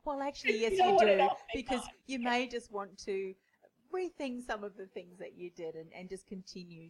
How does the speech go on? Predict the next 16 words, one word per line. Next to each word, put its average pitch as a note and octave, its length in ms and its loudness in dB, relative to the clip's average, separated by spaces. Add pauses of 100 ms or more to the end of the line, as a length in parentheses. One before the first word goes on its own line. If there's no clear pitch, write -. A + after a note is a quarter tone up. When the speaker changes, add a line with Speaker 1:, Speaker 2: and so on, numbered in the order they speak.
(100)
Speaker 1:
to, D#3 180 -10 (180)
uh, D3 320 -10 (140)
craft D3+ 680 -10 (340)
and E3+ 160 -14
hone D#3 420 -12
your D#4+ 140 -12
Speaker 2:
There D4+ 80 -6
you B3+ 100 -6
Speaker 1:
skills. C#3 300 -12
Speaker 2:
go. C#3 80 -16 (320)
Speaker 1:
So, D3+ 360 -8
uh, D3 200 -8
Speaker 2:
And A#3 80 -8 (120)
I F3+ 60 -8
Speaker 1:
so E3 80 -8
Speaker 2:
say D3+ 140 -4